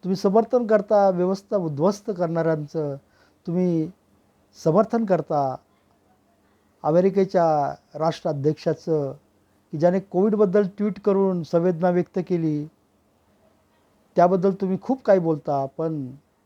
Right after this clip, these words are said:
चकार शब्द काढत नाही देशामध्ये होणाऱ्या अन्याय, अत्याचार, बलात्कार याबद्दल.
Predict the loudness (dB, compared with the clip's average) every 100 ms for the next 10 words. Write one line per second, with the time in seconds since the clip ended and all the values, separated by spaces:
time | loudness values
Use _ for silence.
0 | _ _ _ _ _ _ _ _ _ -6
1 | -6 0 0 0 -2 0 0 0 -2 -4
2 | -8 -8 -10 -18 _ -12 -6 -4 -2 0
3 | 0 0 0 0 0 -2 -4 -8 _ -12
4 | -8 -4 -2 -2 -4 -8 -12 -6 -4 -4
5 | -2 -2 -2 -2 -4 -4 -8 -6 -6 -12
6 | _ _ _ _ _ -4 -4 -4 -8 -12